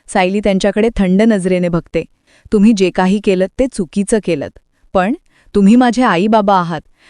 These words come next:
आणि मी तुम्हाला असं नाही सोडू शकत." ती त्यांना बजावते, "पण यापुढे असं काहीही करण्याआधी तुम्ही दहा वेळा विचार करा.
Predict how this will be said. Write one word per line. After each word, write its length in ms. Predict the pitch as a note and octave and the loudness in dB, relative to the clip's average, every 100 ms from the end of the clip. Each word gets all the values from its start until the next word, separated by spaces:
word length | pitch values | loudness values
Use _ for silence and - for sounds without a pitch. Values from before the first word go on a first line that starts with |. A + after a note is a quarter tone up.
| - | -6
आणि 160 | G3 A#3+ | 0 4
मी 160 | A#3 C#4 | 4 4
तुम्हाला 280 | C4+ C4+ C4+ | 2 4 2
असं 200 | B3+ C4+ | 0 0
नाही 260 | G3+ G#3 | 2 0
सोडू 260 | E4+ B3 F#3 | 2 2 0
शकत." 380 | - D#3+ D3 - _ _ _ - | -2 -6 -6 -8 _ _ _ -6
ती 80 | G#3 | -2
त्यांना 260 | G3+ G3+ | 0 0
बजावते, 580 | A3 F#3 F3+ F#3 G3 D3 - _ _ _ - | 2 0 2 0 -2 -6 -8 _ _ _ -2
"पण 120 | A3+ | 0
यापुढे 460 | F#3 F#3+ A3+ B3+ | 2 0 0 0
असं 240 | B3+ A3+ B3 | 0 -2 -2
काहीही 380 | A3+ F#3 G#3+ C4+ C4 | 0 0 2 0 0
करण्याआधी 460 | A3 G3+ G3 F#3 A#3 | -2 0 0 -2 0
तुम्ही 180 | A3 A3+ | 2 2
दहा 300 | F#3 E3 A#3 | 0 0 0
वेळा 180 | A#3+ | 2
विचार 340 | A#3 F#3 F#3 F3+ | 0 0 -2 -2
करा. 200 | F3 D3+ | -2 -4